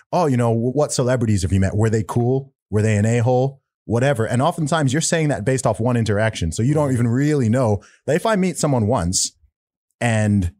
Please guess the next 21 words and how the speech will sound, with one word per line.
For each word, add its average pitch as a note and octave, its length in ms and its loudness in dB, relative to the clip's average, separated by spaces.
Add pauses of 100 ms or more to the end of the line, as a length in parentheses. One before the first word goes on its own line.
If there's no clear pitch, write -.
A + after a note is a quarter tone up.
(140)
you D3 80 -4
know, D3+ 100 0
if F3 100 -2
I A3+ 100 2
come G#3 180 -2
in E3+ 80 2
here D#3 140 2
today A2+ 460 0 (200)
and A2 100 2
I'm A#2+ 80 2
just - 140 -4
a G#2+ 40 0
jerk, F#2 400 -2 (880)
right? A2 360 0
I'm, F#2+ 280 2
I'm, G2 360 0
I'm G2+ 180 0
not A2+ 280 0 (120)
pleasant A#2 440 0
to, G2+ 240 0
to, G#2+ 160 0